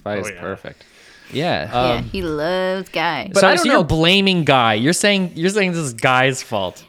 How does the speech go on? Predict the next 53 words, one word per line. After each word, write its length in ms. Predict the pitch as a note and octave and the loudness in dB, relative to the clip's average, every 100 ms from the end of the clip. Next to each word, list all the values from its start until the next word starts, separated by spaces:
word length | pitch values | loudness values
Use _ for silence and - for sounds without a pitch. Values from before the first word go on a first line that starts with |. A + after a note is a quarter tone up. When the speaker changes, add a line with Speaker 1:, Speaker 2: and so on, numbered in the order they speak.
| _ | _
Speaker 4:
No, 80 | A3+ | 0
Speaker 2:
I, 280 | C#4+ A#3 G#3 | 0 0 -2
Speaker 4:
I 40 | |
just 180 | B3 E4+ | -2 -2
Speaker 2:
I'm 60 | |
Speaker 4:
think 100 | D4+ | 0
there's 200 | C4 F4 | 2 2
Speaker 2:
saying 0 | F4 | 2
that 60 | E4 | 2
there's 120 | A#3+ | 2
Speaker 4:
something 100 | A3 | 2
Speaker 2:
ambiguity. 440 | A3 F3+ F3 D#3+ E3 | 0 2 2 2 2
Speaker 4:
wrong. 340 | D#3 G#2 G#2+ - | 0 -2 -8 -6
Speaker 2:
Yeah. 400 | D#3 C#3 A2 A2 - - _ A#2+ | -2 0 -2 -6 -14 -20 _ -8
Speaker 3:
Jacob 360 | A#2 F#3 B3+ A3 | 0 2 2 0
is 60 | G3+ | 0
Speaker 4:
Yeah. 60 | |
Speaker 3:
blaming 520 | - D3 D3 D3+ C#3+ B2 | 0 2 4 4 2 0
Guy. 360 | A2 G2+ F#2+ - - - | 0 -2 -6 -12 -20 -18
Speaker 1:
So 160 | - D3 | -4 -2
let's 260 | F#3+ - | 0 0
put, 320 | - F#3 - A#2+ | 0 0 0 -4
<laughs> 60 | |
Jacob, 260 | D#3 A3+ G3+ | -2 -2 -4
Jacob 220 | E3+ A3+ | -8 -2
always 140 | E3+ D3 | 0 0
blames 240 | B2+ G#2+ | -4 -6
guys. 320 | A2+ G#2 F2+ - - - _ | -4 -6 -6 -16 -20 -20 _
Let's, 360 | - E3+ - D#3 | -4 -2 -2 0
so 200 | F3+ D#3 | 2 2
I 80 | D#3 | 0
think 160 | D3+ C4 | -2 -4
there's 140 | D#4 | -4
something 280 | - G#3 E3+ | -2 -2 -4
interesting 280 | F3 - D#3 | -4 -4 -4
about 100 | C#3 | -2
the 60 | C3+ | -2
name 220 | C3+ A#2+ | -2 -2
Guy, 440 | A#2 A2+ G2 F#2+ - _ _ _ _ _ | 0 0 -2 -8 -16 _ _ _ _ _
because 240 | C#3+ D#3+ - | -2 -2 -2
I 80 | |
do 160 | D3+ D#3 | -4 -4
think 240 | D#3+ D3+ | -2 -2
going 160 | C3+ C#3 | 0 0
back 200 | B2 B2+ | 0 -2
to 40 | A#2 | -2
Bruno's 300 | B2+ A#2+ G2+ | -4 -4 -4
original 300 | A2 A2+ A2 | -6 -6 -6
thing 240 | A2+ G#2+ | -6 -6
where 80 | G2 | -6
he's 100 | G2 | -6
just 140 | G#2+ | -6
like, 180 | G#2 F#2+ | -6 -6